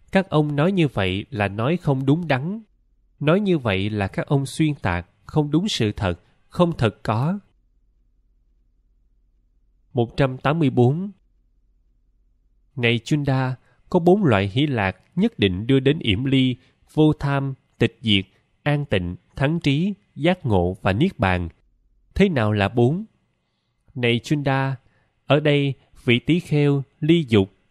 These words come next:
ly ác pháp, chứng và an trú thiền thứ nhất, một trạng thái hỷ lạc do ly dục sanh, với tầm, với tứ. Đó là hỷ lạc thứ nhất. Lại nữa, này Chunda, vị tỳ kheo diệt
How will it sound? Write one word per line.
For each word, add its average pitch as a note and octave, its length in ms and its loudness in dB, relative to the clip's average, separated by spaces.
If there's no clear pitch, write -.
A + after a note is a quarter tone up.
ly C#3 160 0
ác F3+ 220 -4
pháp, F#3+ 300 -2
chứng F3+ 320 -2
và G#2+ 140 0
an C3 240 -4
trú E3+ 220 2
thiền G2+ 200 0
thứ D#3 140 0
nhất, G3+ 260 0
một C3 240 2
trạng A#2+ 200 0
thái E3 320 -2
hỷ A#2+ 220 0
lạc G#2 280 -2
do C3+ 140 2
ly C3+ 240 0
dục F#2+ 180 0
sanh, C3+ 320 -4
với F3+ 120 2
tầm, G2+ 480 -2
với D#3 160 2
tứ. F3 400 0
Đó D3 180 0
là A#2 160 0
hỷ G#2 280 -2
lạc A2+ 280 -4
thứ D#3+ 100 0
nhất. F#3+ 280 2
Lại A2+ 220 -2
nữa, A2+ 400 -2
này G#2+ 220 0
Chunda, C3 600 -4
vị B2+ 160 2
tỳ F3 160 -2
kheo D#3 420 0
diệt G#2 180 -2